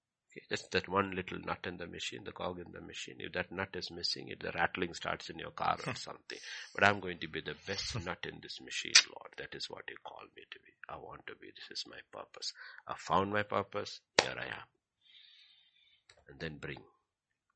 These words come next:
once you found purpose, bring faith into it. You know what? In this purpose,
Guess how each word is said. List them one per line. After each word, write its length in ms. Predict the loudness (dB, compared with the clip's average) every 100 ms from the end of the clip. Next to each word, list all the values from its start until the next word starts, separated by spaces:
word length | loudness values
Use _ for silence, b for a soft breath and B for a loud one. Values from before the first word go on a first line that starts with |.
| -12
once 220 | -4 -2
you 80 | -2
found 280 | -2 -4
purpose, 520 | -4 -6 -6 -6 -2 -4 -4
bring 160 | -10 -10
faith 460 | -6 0 -2 -2
into 280 | -12 -10 -12 -10
it. 180 | -12 -10
You 80 |
know 160 | -8 -8
what? 160 | -6 -8 -8
In 140 | -8
this 160 | -6 -6
purpose, 440 | -8 -12 -8 -4